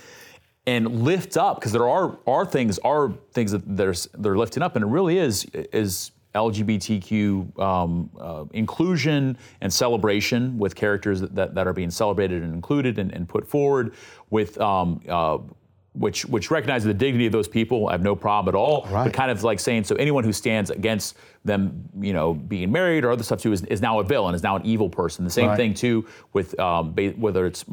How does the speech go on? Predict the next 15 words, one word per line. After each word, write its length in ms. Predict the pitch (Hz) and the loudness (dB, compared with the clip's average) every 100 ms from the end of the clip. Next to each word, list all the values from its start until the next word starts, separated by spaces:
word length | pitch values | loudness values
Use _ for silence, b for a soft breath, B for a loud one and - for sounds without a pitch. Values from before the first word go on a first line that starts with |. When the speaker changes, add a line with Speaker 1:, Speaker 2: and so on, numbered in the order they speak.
| - | -8
Speaker 1:
minorities 680 | - 101 98 123 147 131 101 | -2 0 2 2 2 2 0
or, 120 | 104 98 | 0 0
or 220 | - 104 | 0 2
other 100 | 110 | 0
people 320 | - 113 104 | 0 0 0
that 140 | 98 | 2
have 80 | 90 | 0
been 100 | 90 | -2
oppressed, 540 | 85 - 139 123 - B B B B B - | -4 -2 -2 -2 -6 B B B B B -2
to, 240 | 117 110 - | 0 2 0
in 100 | 120 | 0
a 40 | |
sense, 240 | 147 180 | 0 -2
sort 260 | - 170 131 | 0 0 2
of 120 | 92 | 0